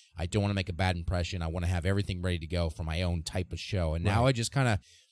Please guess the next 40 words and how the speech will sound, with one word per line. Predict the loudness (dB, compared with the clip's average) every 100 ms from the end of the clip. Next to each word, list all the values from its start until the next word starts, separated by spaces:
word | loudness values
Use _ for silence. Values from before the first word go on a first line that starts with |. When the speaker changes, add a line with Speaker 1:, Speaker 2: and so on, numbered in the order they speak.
| _ -4
Speaker 1:
I | 0
just | 0 2
kinda | 2
wing | 2 2
it | 0
because | 0 0 0
I |
like | 2 0 -2
to |
tell | 0 0
a | 0
story, | 0 0 2 2 2 0
and | -2 -2 -2
if, | -4 -6
if | -6 -4
it, | -4 -4
if | -6 -2
it | -4 -6 -2
goes | 2 2 2 0
with | -4 -2
a |
very | -2 -2 -2 -2
formal, | 0 2 2
like, | 2 0 -4 _ _ _ _ 0
A, | 2
B, | 4 0
C, | 0 0
and | 2
D, | 2 4 2 -2
the | -4 -2 0
end | -2
of | -4
the | -2
story, | 2 6 6 6 2 -10 _ 0
or | 2
if | 2
it's | 0 0
like, | 0 2
Here's | 0 0
a, | -2